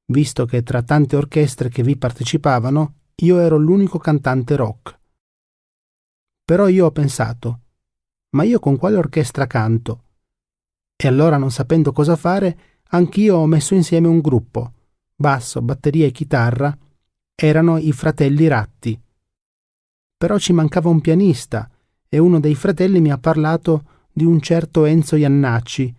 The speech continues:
che io ho chiamato immediatamente. Era perfetto. Iannacci ha portato un sassofonista e così si è completato il gruppo,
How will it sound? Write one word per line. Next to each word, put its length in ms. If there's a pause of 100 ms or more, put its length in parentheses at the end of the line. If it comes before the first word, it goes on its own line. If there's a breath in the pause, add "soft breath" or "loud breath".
(340 soft breath)
che 140
io 240
ho 200
chiamato 460
immediatamente. 1040 (520)
Era 240
perfetto. 680 (1160)
Iannacci 680
ha 140
portato 460
un 140
sassofonista 1040 (140)
e 140
così 320
si 100
è 60
completato 500
il 100
gruppo, 520